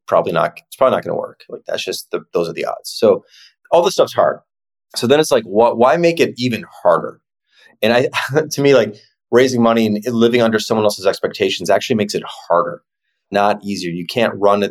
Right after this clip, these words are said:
at the right pace. You've gotta sprint, you gotta speed, you gotta go somewhere big or go home, basically. Not, not for me. So I think, again, optionality and trying to reduce the amount of stress you're under is a huge part of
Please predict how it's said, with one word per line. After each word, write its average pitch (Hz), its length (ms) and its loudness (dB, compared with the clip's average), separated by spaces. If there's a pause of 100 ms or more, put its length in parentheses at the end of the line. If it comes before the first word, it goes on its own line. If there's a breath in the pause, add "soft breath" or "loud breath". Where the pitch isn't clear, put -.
(120)
at 101 140 -8
the 95 80 -2
right 87 240 0
pace. 117 460 0
You've - 240 -12
gotta 87 180 0
sprint, 113 560 -2
you 87 80 -6
gotta 85 160 -2
speed, 107 480 -2
you 92 60 -10
gotta 85 180 0
go 95 240 -6
somewhere 92 320 -6
big 85 380 0
or 82 180 -6
go 82 180 -6
home, 85 280 -6
basically. - 320 -18 (100)
Not, 87 220 -12
not 87 180 -6
for 85 120 -16
me. 82 160 -16
So 92 260 2
I 98 80 0
think, 110 240 -4 (340 soft breath)
again, - 140 -4
optionality 92 800 -2 (320)
and 98 240 -4
trying 147 220 -2
to 165 60 0
reduce 135 360 -2
the 135 80 -2
amount 104 220 2
of 87 160 -4 (320)
stress - 520 0
you're 117 140 0
under 87 320 -2
is 101 180 -2
a 113 60 0
huge 151 300 -4
part 139 240 2
of 107 160 0